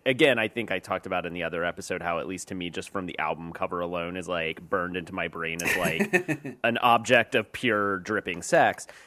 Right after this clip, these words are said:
Speaker 1: And Horny Pony would have definitely been,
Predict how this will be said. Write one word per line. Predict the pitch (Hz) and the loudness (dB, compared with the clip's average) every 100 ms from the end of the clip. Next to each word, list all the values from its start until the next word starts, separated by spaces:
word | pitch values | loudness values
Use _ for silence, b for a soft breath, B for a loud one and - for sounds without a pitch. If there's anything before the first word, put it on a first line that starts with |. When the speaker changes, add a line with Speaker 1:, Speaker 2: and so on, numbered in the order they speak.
| B _ | B _
Speaker 1:
And | 120 123 117 110 110 | 4 4 4 0 -4
Horny | 117 143 143 | 2 4 4
Pony | 113 117 110 107 98 | 4 4 4 2 0
would | 92 90 87 - | 0 -2 -4 -6
have | 101 92 | -6 0
definitely | 110 110 98 | 0 0 -4
been, | 90 87 87 85 | -2 -2 -4 -8